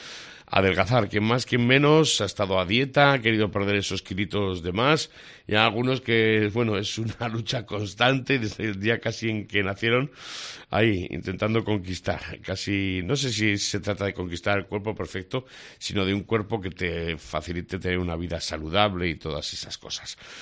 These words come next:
Pues bueno, vamos a intentarlo hacer y seguramente que lo vamos a conseguir, porque desde hace unos días ustedes están escuchando una cuña que nos habla de que por fin en Tudela lo vamos a poder conseguir.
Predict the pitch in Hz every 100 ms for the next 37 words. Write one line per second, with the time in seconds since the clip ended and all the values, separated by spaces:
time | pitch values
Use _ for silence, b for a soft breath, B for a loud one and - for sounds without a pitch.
0 | B B B - 127 147 135 175 165 165
1 | 156 139 139 131 123 151 131 107 101 95
2 | - 131 160 135 - 117 135 156 139 120
3 | 107 101 107 127 110 123 135 113 127 113
4 | 95 107 101 104 139 156 151 117 131 143
5 | - B B B B 98 - 117 113 101
6 | 110 110 - 95 104 101 104 104 101 -
7 | 104 113 98 - 101 95 104 B B B
8 | B B 87 92 92 117 113 120 131 135
9 | 113 - 85 87 - 92 - 92 82 -
10 | 151 170 165 - 92 87 90 101 110 110
11 | 92 98 110 113 - - 87 87 82 82
12 | 92 82 - 85 78 87 82